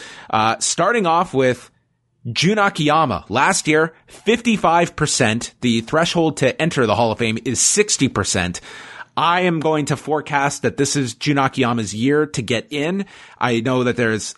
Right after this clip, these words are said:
a hell of a case to make for Jun Akiyama into the Hall of Fame. In your estimation, W H, uh, following this guy as closely as anyone, what has been the hang up that has prevented Jun Akiyama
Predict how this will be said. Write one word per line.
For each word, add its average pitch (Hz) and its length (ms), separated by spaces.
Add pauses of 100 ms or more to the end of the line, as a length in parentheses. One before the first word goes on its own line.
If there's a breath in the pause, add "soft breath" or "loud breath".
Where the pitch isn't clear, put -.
a 131 80
hell 190 420
of 147 80
a 151 40
case 127 340
to 120 80
make 107 220
for 113 100
Jun 120 240
Akiyama 104 560 (300 loud breath)
into 175 240
the 156 100
Hall 135 220
of 127 80
Fame. 110 380 (280 loud breath)
In 139 180
your 214 160
estimation, 113 580
W 101 280
H, 98 320
uh, 104 140
following 123 420
this 104 140
guy 107 240
as 101 100
closely 120 400
as 113 100
anyone, 95 360 (220 loud breath)
what 139 280
has 180 160
been 147 200
the 120 80
hang 117 260
up 95 260 (140)
that 107 220
has 113 280
prevented 127 560
Jun 151 180
Akiyama 117 600